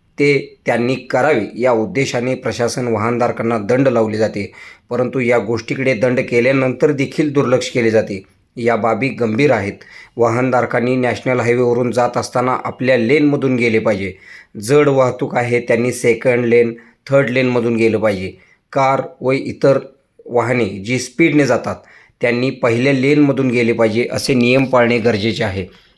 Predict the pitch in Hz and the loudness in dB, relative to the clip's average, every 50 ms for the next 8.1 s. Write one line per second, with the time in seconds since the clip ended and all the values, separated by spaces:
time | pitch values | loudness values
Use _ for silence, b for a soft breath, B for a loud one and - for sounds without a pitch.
0 | b - 120 120 110 - - 143 135 131 127 123 120 123 127 123 123 127 135 135 | b -4 -4 -4 -4 -2 -2 -2 0 0 2 2 2 2 2 4 4 4 4 4
1 | 135 135 B B B B B B _ 120 117 120 123 143 147 143 131 123 117 120 | 2 -4 B B B B B B _ 0 0 2 2 0 0 0 0 0 0 0
2 | 127 123 123 123 113 104 104 - - - 123 120 110 - - 135 131 127 123 120 | 0 2 0 0 0 -2 -4 -6 -6 -4 -4 -4 -4 -2 2 4 4 4 4 4
3 | 123 127 123 120 120 113 113 123 123 - 131 131 127 - - - _ - 117 107 | 2 0 0 -2 -2 0 0 0 0 2 0 0 0 -2 -6 -14 _ -8 -8 -4
4 | - 165 143 120 98 92 B B B B B B B 117 117 120 117 - - 135 | -2 2 2 2 2 0 B B B B B B B -4 -4 -4 -2 -2 -2 -2
5 | 120 135 131 131 - 127 123 143 165 147 139 131 127 127 127 123 117 110 110 117 | 0 0 -2 -2 0 0 2 2 2 2 2 2 0 0 -2 -2 -2 -2 -2 -2
6 | 107 101 113 107 - - 131 131 120 - - 123 120 123 123 - - 120 - - | -2 -2 -4 -6 -4 -4 -2 -2 -2 -2 0 0 0 0 0 -2 -4 -6 -6 -8
7 | 123 104 - 127 139 147 156 147 - 131 120 113 120 120 113 113 107 117 110 104 | -10 -4 -2 0 0 2 0 -2 -2 -2 -2 0 0 0 0 0 -2 -2 -4 -2
8 | 95 98 | -4 -6